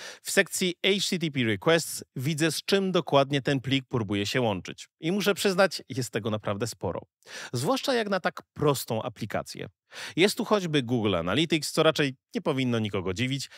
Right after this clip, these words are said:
Prawie każdy zbiera przecież dane analityczne o swoich użytkownikach.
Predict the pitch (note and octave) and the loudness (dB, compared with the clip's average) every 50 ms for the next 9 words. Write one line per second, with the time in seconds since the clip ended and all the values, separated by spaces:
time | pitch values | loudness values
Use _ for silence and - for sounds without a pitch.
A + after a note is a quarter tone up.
0 | - - _ - D3 D3+ A#2+ D3 C#3+ - _ - - D3+ D3 D#3+ D3 C3+ C3 D3 | -20 -12 _ 0 0 2 2 0 -2 -2 _ -2 2 2 2 2 2 0 -2 -2
1 | C#3 B2 A2 B2 A#2+ A#2 A#2+ A2+ A2+ A2 A2 A#2 G#2+ G2+ A#2 B2 B2 A#2+ A#2 A2 | -2 0 2 4 6 6 4 4 2 -2 -2 -2 -2 2 4 4 4 4 4 2
2 | A2 G#2+ G#2+ G#2+ A2 G#2+ - D3+ - - - D3+ D3+ C3+ - - - G2 F#2+ F2+ | 0 0 0 0 0 0 -2 -2 -2 -2 -2 0 0 -2 -2 -2 -2 -2 -2 -2
3 | G#2+ G#2 G#2 G2+ - A#2 A2 G2+ G2 F2+ - - - - - | -2 -4 -4 -4 -2 -2 -2 -2 -2 -4 -6 -8 -10 -12 -14